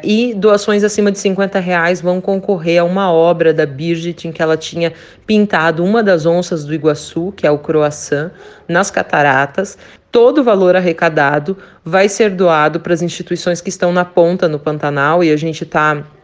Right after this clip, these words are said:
conversando com algumas instituições. Então, existe a Pantera, que tá lá na região do Porto Jofre,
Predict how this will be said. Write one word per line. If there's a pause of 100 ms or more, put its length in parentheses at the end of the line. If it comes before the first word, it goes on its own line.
(600)
conversando
com
algumas
instituições.
Então, (380)
existe
a
Pantera,
que
tá
lá
na
região
do
Porto
Jofre,